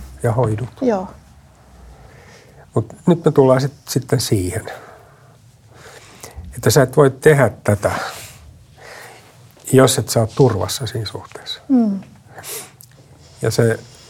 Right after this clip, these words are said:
Speaker 1: se turvan
Speaker 2: Mm.
Speaker 1: kokeminen edellyttää luottamusta.
Speaker 2: Mm.
Speaker 1: Ja taas se, että sä voit toiseen luottaa, edellyttää sitä, että siinä kunnioitetaan.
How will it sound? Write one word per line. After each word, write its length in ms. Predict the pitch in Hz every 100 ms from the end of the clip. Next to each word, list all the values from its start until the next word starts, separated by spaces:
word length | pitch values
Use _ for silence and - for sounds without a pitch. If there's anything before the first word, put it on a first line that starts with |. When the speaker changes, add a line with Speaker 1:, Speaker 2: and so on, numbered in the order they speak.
| - -
Speaker 1:
se 160 | - -
turvan 420 | 170 175 135 120 107 107 - - - - - - - -
Speaker 2:
Mm. 180 | 254 226 -
Speaker 1:
kokeminen 640 | - 147 143 113 107 104 101 95 - - - - -
edellyttää 680 | 135 120 104 101 - 104 104 - - _ -
luottamusta. 840 | 120 117 95 - 104 120 - - - - _
Speaker 2:
Mm. 300 | 254 214 208 208 - - - - - _ -
Speaker 1:
Ja 60 | -
taas 420 | 131 117 - - -
se, 260 | - 156 151
että 240 | 123 123
sä 120 | 120
voit 200 | 117 113
toiseen 440 | - 151 143 123 120
luottaa, 680 | 139 127 - - 117 107 104 - - - -
edellyttää 600 | 120 113 104 101 - 104
sitä, 440 | - 110 - 98 - - - _
että 160 | 117 -
siinä 240 | 120 107
kunnioitetaan. 840 | - 117 98 90 90 - - - -